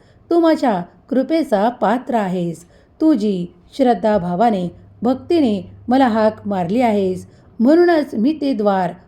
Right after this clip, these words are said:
उघडले आहे. तू त्यात प्रवेश कर आणि तुझे सुख, आनंद, प्रगती प्राप्त कर. ज्या क्षणाला तुम्हाला एकटे वाटते, तेव्हा तुम्ही एकटे नसून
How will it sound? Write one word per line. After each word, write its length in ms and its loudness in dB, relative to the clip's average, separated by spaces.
उघडले 460 2
आहे. 400 -2
तू 100 0
त्यात 380 -2
प्रवेश 580 2
कर 240 0
आणि 240 0
तुझे 420 -4
सुख, 440 -2
आनंद, 460 0
प्रगती 540 0
प्राप्त 560 -6
कर. 200 -6
ज्या 180 4
क्षणाला 600 2
तुम्हाला 300 2
एकटे 380 -2
वाटते, 600 -4
तेव्हा 260 4
तुम्ही 400 -2
एकटे 380 -2
नसून 560 -2